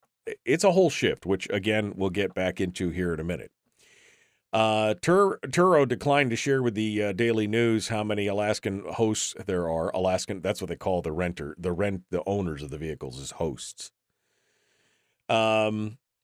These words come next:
but, of course, the rental car companies themselves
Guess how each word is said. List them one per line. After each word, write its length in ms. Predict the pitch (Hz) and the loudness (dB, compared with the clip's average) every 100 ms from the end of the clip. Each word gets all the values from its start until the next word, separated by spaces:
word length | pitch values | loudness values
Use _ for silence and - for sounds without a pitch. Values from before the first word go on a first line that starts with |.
| - - | -20 -14
but, 280 | 113 139 147 | 2 6 6
of 160 | - 139 | 4 2
course, 560 | 151 123 135 - - - - | 4 6 4 0 -8 -12 -10
the 600 | 90 117 117 117 117 - | 0 2 4 2 0 2
rental 340 | 131 139 143 | 2 2 0
car 220 | 131 127 | 2 2
companies 400 | 117 135 107 113 | 4 0 0 -2
themselves 880 | 107 104 - 208 220 120 120 135 - | -2 -2 2 4 6 6 4 2 -8